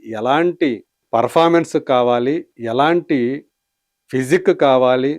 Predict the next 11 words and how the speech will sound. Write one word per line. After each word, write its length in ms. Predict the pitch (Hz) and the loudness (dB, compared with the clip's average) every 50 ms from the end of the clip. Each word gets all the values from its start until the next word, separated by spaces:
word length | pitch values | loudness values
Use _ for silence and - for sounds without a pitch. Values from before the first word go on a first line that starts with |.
| _ _ _ - | _ _ _ -4
వాళ్ళలో 420 | 120 127 139 139 139 139 139 131 107 90 - _ _ _ _ _ - | 0 0 2 2 2 2 0 0 -2 -4 -10 _ _ _ _ _ -8
ఎంతటి 500 | 110 117 131 160 156 - 180 170 139 - | -6 -4 -4 -4 -2 0 0 0 0 -2
ఫిట్‌నెస్ 540 | - - 117 113 117 - 160 170 170 165 - | -6 -4 -4 -4 -4 -2 0 0 0 0 -2
ఉండాలి, 360 | 143 135 131 127 123 123 131 131 - | -6 -4 -2 -2 -2 -2 -4 -6 -6
వీటన్నిటినీ 680 | - 113 113 - 127 113 120 147 160 151 170 156 156 151 139 _ | -8 -10 -10 -8 -8 -6 -4 -4 -2 -2 -4 -4 -4 -6 -8 _
కూడా 260 | - 120 123 123 135 147 151 _ _ _ _ _ - | -8 -6 -4 -2 -2 -4 -4 _ _ _ _ _ -14
అతను 220 | 110 110 123 110 110 | -10 -8 -8 -8 -6
దగ్గరుండి 460 | 98 113 107 101 127 131 143 143 139 | -6 -6 -6 -4 -2 -2 0 0 -2
చూసుకుంటూ 540 | 139 - 120 120 120 - - 120 107 - 110 | -2 -4 -8 -8 -8 -8 -12 -12 -10 -10 -12
ఉంటాడు. 340 | 104 101 98 - 104 101 113 127 110 | -14 -14 -14 -16 -14 -12 -12 -10 -4
Even 260 | 120 147 160 175 151 | -4 -2 -2 -2 -2